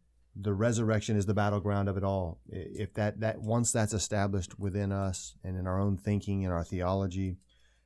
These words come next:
then everything else will flow from that. The, we must believe in the resurrection in order to be saved.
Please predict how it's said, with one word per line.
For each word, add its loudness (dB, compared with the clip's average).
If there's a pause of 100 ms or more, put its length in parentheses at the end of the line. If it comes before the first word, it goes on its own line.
(160)
then -2
everything 2
else 2
will -4
flow 0
from 0
that. -6
The, -8
we -2
must -2
believe -2
in -2
the -2
resurrection -4
in -4
order -4
to -6
be -6
saved. -6